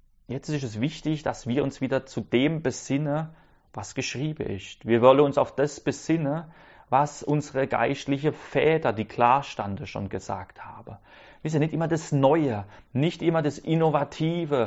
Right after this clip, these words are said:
Wisst ihr, diese ganze neue, ähm, ja, diese Bewegungen, dieser Zeitgeist, diese Postmoderne, die sagt dir immer, du musst, das Neue ist gut. Nein, nein, nein, stärke das Alte, das Übrige.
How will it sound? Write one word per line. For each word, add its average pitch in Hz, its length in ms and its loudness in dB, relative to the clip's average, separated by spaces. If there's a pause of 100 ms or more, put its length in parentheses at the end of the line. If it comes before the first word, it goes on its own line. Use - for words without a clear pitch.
(300)
Wisst 143 160 -2
ihr, 135 40 -8
diese 135 220 0
ganze 156 360 0
neue, 156 720 6
ähm, 120 640 0 (200)
ja, 123 440 -8
diese 110 260 -6
Bewegungen, 123 1080 4 (880)
dieser 147 280 -4
Zeitgeist, 151 960 -2
diese 143 200 0
Postmoderne, 139 840 0
die 131 80 -6
sagt 156 300 0
dir 143 40 -2
immer, 160 180 -2
du 147 80 0
musst, 151 240 -2
das 123 140 -8
Neue 139 420 4
ist 117 220 -2
gut. 104 300 -6 (480)
Nein, 123 80 -2
nein, 139 140 0
nein, 151 300 -2 (200)
stärke 131 460 0
das - 380 -2 (360)
Alte, 123 480 0 (100)
das 135 160 -2
Übrige. 123 540 -2